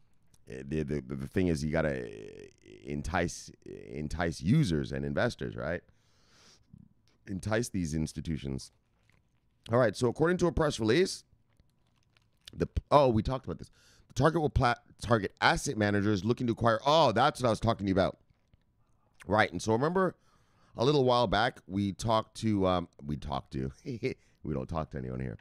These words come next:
You know, I have another microphone here. I could do in-house interviews if I wanted. Yeah, like this microphone here, I have another one right there. Anyways,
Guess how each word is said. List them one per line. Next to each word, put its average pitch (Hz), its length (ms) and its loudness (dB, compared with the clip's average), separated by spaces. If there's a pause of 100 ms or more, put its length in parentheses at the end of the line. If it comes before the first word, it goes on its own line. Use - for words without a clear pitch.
(360)
You 127 80 -4
know, 190 100 2
I 214 60 2
have 190 120 0
another 139 260 0
microphone 117 500 -2
here. 85 180 0
I 120 140 -2
could 151 160 -4
do 139 180 0
in-house 113 400 -2
interviews 90 440 -2
if 76 80 -10
I 67 80 -6
wanted. 73 340 -6 (400)
Yeah, 127 200 2
like 98 180 0
this 120 180 -2
microphone 113 460 -2
here, 123 260 -2
I 98 140 0
have 110 100 2
another 107 300 2
one 73 120 -2
right 90 280 -2
there. 82 180 -4 (1120)
Anyways, 110 400 2